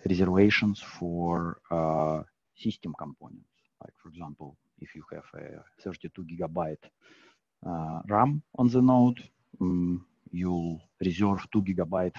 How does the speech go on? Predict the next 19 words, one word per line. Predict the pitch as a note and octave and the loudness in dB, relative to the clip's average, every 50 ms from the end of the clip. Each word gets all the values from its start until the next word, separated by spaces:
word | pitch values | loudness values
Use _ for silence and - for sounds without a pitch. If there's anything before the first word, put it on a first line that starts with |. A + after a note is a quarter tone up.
| - - | -10 -8
for | F2 E2+ E2+ D#2+ - | -6 -4 -4 -4 -6
operation, | - D#2+ - F2+ G#2+ A#2+ A#2 A2+ - A2+ G#2+ G#2+ - | -4 -2 0 4 4 4 4 4 2 0 -2 -2 -4
op-, | - D#2+ - | -8 -6 -6
operating | - E2 - F2 F#2 G2+ G#2+ - G#2 F2+ | -6 -6 -2 2 4 4 4 4 2 0
system, | - A2 G2+ - - F2+ F2 E2+ E2 | 0 -2 -4 -2 0 0 0 0 0
buffers, | E2 E2 F2+ G2 F#2+ - F#2+ F#2 E2+ F2+ - - - | -2 -2 -2 -2 -2 -4 -6 -8 -10 -12 -16 -20 -20
et | - - _ | -20 -20 _
cetera, | - - _ F2 F2 | -20 -20 _ -18 -12
et | - | -10
cetera. | - E3 E3 D3 C#3 C3+ - _ - - - - - _ _ - | -8 -8 -6 -6 -6 -6 -8 _ -20 -20 -20 -20 -20 _ _ -10
And | E2+ E2+ | -8 -6
then | E2+ G2 F#2+ F2+ - | -4 -4 -4 -4 -6
only | G2+ F#2+ F2 E2+ E2 | -8 -8 -8 -8 -10
thirty | - - A2+ A2+ A2+ A2 - - F#2+ | -4 0 2 2 2 0 -2 -6 -6
will | F2+ F2+ E2+ | -4 -4 -6
be | D#2 D#2+ D#2+ | -6 -8 -8
used | D#2 D#2+ F2 F2+ F2+ E2+ - - _ - - _ _ _ _ _ - - | -6 -6 -6 -6 -8 -10 -12 -18 _ -20 -20 _ _ _ _ _ -10 -6
by | D#2+ D#2+ D2+ D2 D2+ D2+ _ _ _ _ _ - | -4 -4 -4 -4 -8 -10 _ _ _ _ _ -8
Kubernetes | E2+ D#2 D#2+ F2 F2+ E2+ - D#2+ D#2 | -6 -6 -4 -4 -6 -6 -8 -10 -14